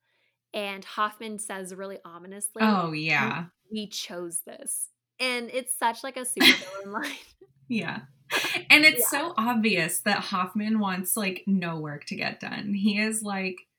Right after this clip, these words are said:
Speaker 2: he's like the who telling us all to shut down during coronavirus. He's like, "You need to go home, take a vacation, hang out with your wife."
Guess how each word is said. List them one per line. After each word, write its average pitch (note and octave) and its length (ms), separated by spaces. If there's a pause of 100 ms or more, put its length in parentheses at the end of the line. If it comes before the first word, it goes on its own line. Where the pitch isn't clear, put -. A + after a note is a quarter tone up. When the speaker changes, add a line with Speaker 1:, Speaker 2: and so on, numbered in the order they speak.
(720)
Speaker 2:
he's A3+ 260
like B3+ 220
the C#4+ 120
who F3 340
telling E3+ 340
us F3 180
all E3+ 140
to F3 100
shut E3 260
down D#3 260
during E3+ 220
coronavirus. E3 760
He's F#3+ 200
like, F#3 280
"You G3+ 140
need A3+ 140
to C4 80
go C4 200
home, G#3+ 340
take F#3+ 180
a G#3 80
vacation, G3 640
hang F3 160
out F3 160
with G3 80
your G#3 140
wife." E3+ 380